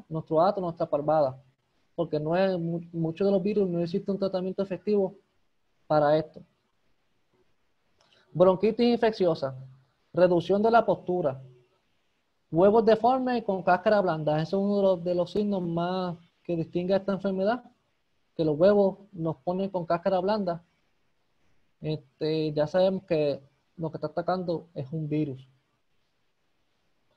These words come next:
Eh, dificultad respiratoria y mucosidad, debilidad. Tratamiento, la prevención. Porque por lo mismo que dije, los virus son difíciles de tratar y vamos a gastar mucho dinero tratando de curar a un animal que,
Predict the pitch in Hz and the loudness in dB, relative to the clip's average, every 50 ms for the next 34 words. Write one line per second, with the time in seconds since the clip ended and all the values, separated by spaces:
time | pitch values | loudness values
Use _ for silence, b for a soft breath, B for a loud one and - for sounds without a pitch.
0 | _ - 165 170 170 170 170 170 170 170 175 175 175 170 170 - - - _ _ | _ -2 0 2 4 4 4 6 6 6 4 4 4 2 0 -4 -10 -20 _ _
1 | 160 165 175 170 185 170 180 170 175 175 180 202 208 202 208 190 196 180 185 202 | -2 -2 -2 -2 -2 -2 -4 0 2 2 2 2 2 2 2 2 2 2 2 0
2 | 208 202 202 196 196 185 180 175 - 180 - - 180 185 202 233 226 - - _ | 0 0 0 0 -2 -2 -4 -4 -4 -4 -4 -4 -2 -2 -2 -2 -4 -6 -12 _
3 | - 165 156 180 175 170 170 165 160 165 175 190 180 - - _ _ _ _ _ | -10 -4 -2 0 0 2 2 2 2 2 2 0 -2 -4 -12 _ _ _ _ _
4 | _ _ _ _ _ _ _ _ _ _ _ 180 180 185 - 185 180 180 208 240 | _ _ _ _ _ _ _ _ _ _ _ 4 4 4 4 2 2 4 2 2
5 | 269 269 269 208 190 170 - - - _ _ _ - 165 170 175 185 185 180 180 | 2 2 2 2 2 0 -2 -6 -18 _ _ _ 2 4 4 6 6 4 4 4
6 | 180 170 165 175 196 196 214 214 202 - - - - - _ _ _ _ 175 175 | 2 0 0 2 4 4 4 4 0 -4 -10 -18 -20 -20 _ _ _ _ 0 2
7 | 170 208 202 208 196 180 175 175 190 202 208 214 208 190 175 165 165 165 160 165 | 2 2 2 4 2 2 2 2 0 0 2 2 4 4 4 4 2 2 2 0
8 | 156 160 196 214 214 214 202 - - 196 185 190 190 185 - _ 170 175 170 170 | 2 2 0 2 2 0 -2 -2 -4 -6 -6 -6 -6 -10 -10 _ -4 -4 -2 -2
9 | 190 190 190 196 190 196 196 196 202 202 214 233 233 214 - _ _ _ _ _ | -2 -2 0 0 -2 -2 -2 -2 0 0 0 -2 -2 -6 -12 _ _ _ _ _
10 | _ - 151 160 160 165 190 202 180 - 208 202 196 - 202 202 190 190 196 196 | _ -4 -2 0 0 0 -2 -4 -2 0 0 0 2 4 2 2 2 0 -2 -2
11 | 208 226 220 214 208 202 190 180 180 - _ _ _ _ - 165 156 165 170 170 | 0 0 0 2 2 0 0 -2 -4 -8 _ _ _ _ -4 -2 -2 0 -2 -2
12 | 175 175 190 196 196 196 196 190 196 196 190 202 196 202 202 202 202 202 202 202 | 0 0 0 2 2 2 0 0 -2 -2 2 2 4 4 2 2 0 0 0 0
13 | 214 226 233 220 - 190 180 170 165 165 | 0 -2 -4 -4 -2 -2 0 0 -2 -4